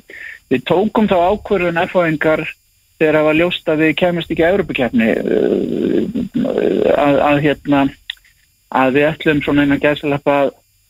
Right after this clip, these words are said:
éta eina, eh, Evrópukeppni. Og það þýðir svolítið það að, að við þurftum að sjá hva-, hvar og hvernig gætum við fjármagnað það, hvernig gætum við komist í gegnum það, hvernig gætum við,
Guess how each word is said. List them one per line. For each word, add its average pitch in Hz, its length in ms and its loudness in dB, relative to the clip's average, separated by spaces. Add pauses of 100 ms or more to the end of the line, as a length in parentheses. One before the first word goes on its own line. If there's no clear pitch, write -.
(100)
éta 156 520 0
eina, 160 380 2 (460)
eh, 131 580 0
Evrópukeppni. 131 680 -2 (880)
Og 135 540 0 (160)
það 151 340 -2 (240)
þýðir 190 460 -2
svolítið 160 320 -6
það 156 260 2
að, 139 180 2
að 135 220 0
við 151 220 0 (100)
þurftum 151 500 -2
að 139 160 2
sjá 160 200 0 (100)
hva-, 160 380 -2
hvar 160 280 0
og 151 80 -2
hvernig 160 320 -2
gætum 147 320 0
við 151 160 0
fjármagnað 165 540 0
það, 107 140 -2
hvernig 143 280 0
gætum 147 300 0
við 147 100 0
komist 160 300 -2
í - 60 -10
gegnum 180 280 -2
það, 113 160 0
hvernig 139 320 -2
gætum 147 320 0
við, 139 140 0